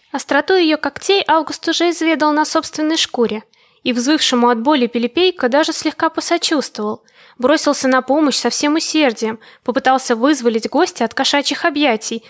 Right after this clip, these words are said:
но, видно, перестарался. Крик Пилипейко сделался еще громче, еще отчаяннее. Наконец у них получилось. Кошка безмолвной тенью юркнула под лежак, и там затаилась. Только глазюки зыркали недобро.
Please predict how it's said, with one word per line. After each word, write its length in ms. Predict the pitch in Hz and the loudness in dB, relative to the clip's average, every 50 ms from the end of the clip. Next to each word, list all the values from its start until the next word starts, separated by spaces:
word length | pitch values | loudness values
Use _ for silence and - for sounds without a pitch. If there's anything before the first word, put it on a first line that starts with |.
| - - - - - | -20 -20 -20 -10 -4
но, 240 | 277 302 311 302 - | 0 2 2 2 2
видно, 340 | - 262 294 311 294 302 - | 0 0 0 2 2 2 2
перестарался. 840 | 311 320 311 302 - - 320 330 311 - - - - - - - - _ _ _ - - - - _ | 2 2 0 0 0 0 2 2 2 2 0 0 -4 -8 -10 -12 -18 _ _ _ -20 -20 -20 -18 _
Крик 280 | - 277 311 339 349 - | -2 0 0 0 0 0
Пилипейко 560 | 269 254 277 269 - 349 349 330 349 - 247 | 0 0 0 2 4 4 4 4 4 0 0
сделался 460 | 226 - 269 294 302 311 294 - 311 | 0 2 4 4 4 4 2 0 0
еще 260 | 311 - - - 330 | 0 2 2 0 0
громче, 520 | 262 240 269 330 339 311 262 233 - - 262 | 0 2 2 4 4 4 2 2 0 0 0
еще 260 | 254 - - 302 311 | 0 2 2 2 2
отчаяннее. 760 | 311 311 - - - 320 311 302 269 233 220 214 214 214 - - - - - - | 2 0 -2 -2 0 2 2 4 4 4 2 0 0 -4 -8 -14 -20 -20 -10 -4
Наконец 440 | - 254 240 302 320 349 370 - - | -2 0 2 2 2 2 2 0 0
у 40 | 294 | -2
них 140 | 294 - - | -2 -2 -2
получилось. 760 | - 330 330 349 339 - - 254 226 214 208 - - - _ _ _ - - - - _ | 0 2 2 2 0 0 0 0 0 0 0 -4 -8 -14 _ _ _ -20 -20 -20 -20 _
Кошка 320 | - 320 330 320 - - 233 | 0 0 0 0 0 -2 0
безмолвной 540 | 220 254 240 269 294 311 302 277 277 277 | 0 0 2 2 4 4 4 2 0 0
тенью 400 | 262 - 359 392 359 339 311 277 | 0 2 2 4 4 4 2 2
юркнула 440 | 247 285 330 - - - 294 294 285 | 2 0 0 -2 -2 -2 -2 -2 0
под 160 | 285 - 277 | 0 -2 0
лежак, 480 | 247 277 311 - - 226 202 202 - - _ _ | 0 0 0 2 2 0 0 -2 -6 -14 _ _
и 100 | - 247 | -8 -4
там 200 | - - 294 285 | 0 0 0 0
затаилась. 760 | 277 294 285 - 311 302 311 277 240 214 202 208 - - - _ _ _ _ _ | 0 -2 -2 0 0 0 2 2 0 0 -2 -4 -8 -14 -18 _ _ _ _ _
Только 260 | - 269 262 262 - - | -2 -2 -2 -2 -2 0
глазюки 500 | - 262 294 311 294 294 269 - - 226 | 2 2 2 2 2 0 -2 0 -2 -4
зыркали 420 | 208 214 220 208 - - 226 214 | -2 0 0 -2 -2 -4 -4 -2
недобро. 560 | 220 233 262 262 240 240 202 190 - 214 208 | -2 0 0 2 2 2 2 0 -4 -8 -8